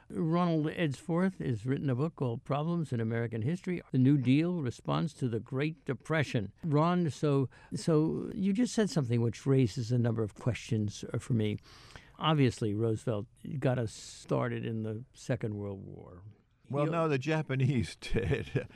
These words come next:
Speaker 2: In a way, what Roosevelt did, yeah, you were right, actually. Roosevelt took us from a position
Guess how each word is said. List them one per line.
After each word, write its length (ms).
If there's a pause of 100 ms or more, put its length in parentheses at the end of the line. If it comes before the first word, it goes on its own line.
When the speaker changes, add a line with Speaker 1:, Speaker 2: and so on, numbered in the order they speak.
(140)
Speaker 2:
In 140
a 60
way, 260
what 220
Roosevelt 420
did, 240
yeah, 140
you 160
were 160
right, 260
actually. 380 (340)
Roosevelt 460 (100)
took 340
us 380
from 180
a 60
position 680